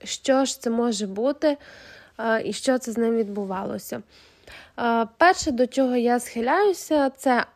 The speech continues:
е, варіант, а, що людина по життю була схильна до тривоги, до переживань, ем, е, занадто відповідальна. І це могло приз-,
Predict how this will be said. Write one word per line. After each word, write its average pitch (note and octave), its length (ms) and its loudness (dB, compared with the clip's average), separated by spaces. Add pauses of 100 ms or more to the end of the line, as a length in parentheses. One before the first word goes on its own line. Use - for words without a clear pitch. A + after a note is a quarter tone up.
е, A3+ 220 2
варіант, G#3+ 680 0
а, A#3 220 -2
що B3 220 -2
людина D4+ 540 2
по C#4 200 2
життю B3+ 520 0
була A#3+ 360 0
схильна A3+ 680 0
до G#3 160 -6
тривоги, B3 600 -4
до G#3+ 180 -6
переживань, A3 960 -4
ем, G#3 480 -6 (240)
е, G#3 440 -6
занадто A3 500 -4
відповідальна. A3+ 960 -2 (880)
І A#3+ 560 2 (180)
це C#4 160 2
могло B3+ 360 4
приз-, A3+ 460 -2